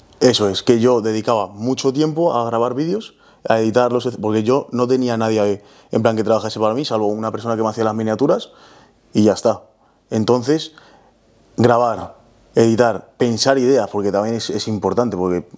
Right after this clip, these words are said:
cualquiera hace un vídeo pocho, pero alguien que quiera sacar una idea buena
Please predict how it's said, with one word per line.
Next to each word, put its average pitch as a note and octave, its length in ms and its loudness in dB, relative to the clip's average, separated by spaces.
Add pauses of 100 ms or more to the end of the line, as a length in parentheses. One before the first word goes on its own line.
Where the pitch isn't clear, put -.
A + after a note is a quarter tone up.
(120)
cualquiera G2+ 300 2
hace A2+ 120 -4
un A#2 80 -2
vídeo A2+ 200 0
pocho, B2+ 340 0
pero G#2+ 360 0
alguien G#2 300 -4
que A2 140 -4
quiera A2 180 2
sacar A2 200 -2
una A2 120 -2
idea G#2+ 160 2
buena A#2+ 320 -2